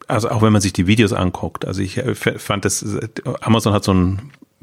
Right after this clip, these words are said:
Promo-Video von einer gestressten Hausfrau, die dann quasi multitaskingfähig, äh, alles macht und, äh, während sie irgendwie aktiv ist, dann noch irgendwelche,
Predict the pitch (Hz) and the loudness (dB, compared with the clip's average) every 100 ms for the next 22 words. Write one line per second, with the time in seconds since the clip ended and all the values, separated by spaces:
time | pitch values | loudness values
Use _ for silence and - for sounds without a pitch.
0 | _ - 101 110 104 98 92 92 92 82 | _ -4 2 4 4 4 2 2 2 2
1 | - 87 85 87 82 82 - - - - | 0 0 2 2 0 -2 -6 -18 -18 -10
2 | - - - 98 - - - 87 87 - | -6 -4 0 0 0 0 0 0 -2 -4
3 | - - 87 87 90 82 87 - 90 85 | -2 -2 -2 -4 -2 0 -2 -2 -2 0
4 | 90 95 101 - 90 - - 92 - 90 | 2 2 0 -2 -4 -2 -2 -2 0 0
5 | 90 90 - - 101 90 85 - _ - | 0 -2 -4 -4 -2 -2 -4 -10 _ -12
6 | - - - 104 95 - 95 - - - | -12 -12 -4 0 0 2 2 0 -6 -2
7 | 98 85 - - 90 - 92 98 - - | 0 0 0 0 0 0 0 0 0 0
8 | 95 95 - - 98 92 101 - 90 85 | 0 0 -2 -2 0 2 0 0 2 2
9 | 85 - 95 90 - 90 | 0 -2 -2 0 0 -4